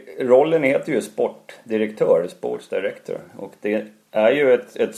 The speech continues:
en stödfunktion, en del utav I O Fs kansli då. Vi är ju fyra personer på I O Fs kansli. Generalsekreteraren och, eh, två stycken sportsadministratörer kan vi säga, och så jag då. Och min roll, den är ju att stödja både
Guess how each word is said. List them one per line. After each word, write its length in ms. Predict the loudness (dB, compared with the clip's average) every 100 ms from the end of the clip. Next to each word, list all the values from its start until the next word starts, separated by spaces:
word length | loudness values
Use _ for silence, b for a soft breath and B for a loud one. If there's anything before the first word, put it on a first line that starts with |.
| -10
en 120 | -6 -4
stödfunktion, 680 | 4 6 6 0 -2 -2 -2
en 100 | 0
del 240 | 2 2
utav 320 | 2 2 2 -2
I 160 | 0
O 40 | 2
Fs 220 | 2 -2
kansli 500 | -6 -6 -4 -8 -8
då. 120 | -10 -14 _
Vi 180 | -6 -2
är 60 |
ju 160 | -2 -4
fyra 260 | -10 -6 -6
personer 420 | -8 -14 -14 -16
på 160 | -16
I 120 | -14 -14
O 40 |
Fs 160 | -14 -16
kansli. 420 | -20 -18 -18 -18 _ _ -20
Generalsekreteraren 1000 | -16 -14 -14 -16 -18 -16 -12 -10 -10 -12
och, 200 | -16 b b b b b b b b b _
eh, 360 | -16 -12 -12 -14 -16
två 180 | -12 -12
stycken 280 | -12 -16 -16
sportsadministratörer 1200 | -12 -10 -10 -14 -20 -18 -14 -14 -14 -14 -10 -10
kan 140 | -12 -16
vi 60 |
säga, 200 | -14 -10
och 120 | -10 -10
så 120 | -12
jag 220 | -10 -10
då. 80 | -12 -16 _ b b b b b b _
Och 280 | -6 -6 -2
min 260 | -2 0 4
roll, 340 | 6 6 6
den 180 | 6 6
är 200 | 4 6
ju 100 | 6
att 160 | 6
stödja 1000 | 2 6 6 6 6 4 4 2 4 4
både 560 | 2 0 2 2 2 2